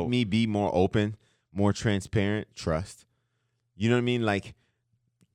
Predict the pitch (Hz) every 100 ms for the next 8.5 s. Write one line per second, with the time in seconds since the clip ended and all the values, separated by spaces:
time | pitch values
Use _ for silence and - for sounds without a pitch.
0 | - - 156 - - 113 104 - 107 98
1 | 190 165 - 175 160 151 185 180 151 120
2 | 196 185 131 139 127 127 147 139 139 151
3 | 139 135 143 - 131 104 131 120 110 101
4 | 107 - 131 - _ 120 - 127 151 170
5 | 147 139 139 135 - 113 107 101 98 80
6 | 104 92 85 76 _ _ _ _ _ -
7 | 107 135 135 139 123 139 120 117 113 107
8 | - 151 147 92